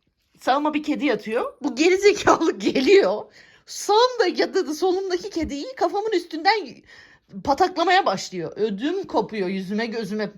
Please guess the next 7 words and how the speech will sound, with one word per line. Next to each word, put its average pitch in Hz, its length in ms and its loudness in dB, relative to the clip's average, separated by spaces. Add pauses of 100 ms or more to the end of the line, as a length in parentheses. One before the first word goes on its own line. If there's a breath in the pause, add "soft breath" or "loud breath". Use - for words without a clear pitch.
tırmıklayacak 170 720 -6
diye. 110 160 -16 (800 loud breath)
Ya 330 160 -4
sen 302 440 -10
ne 247 240 -10
tatlısın. 277 1040 -4 (840)
Annem. 381 1200 2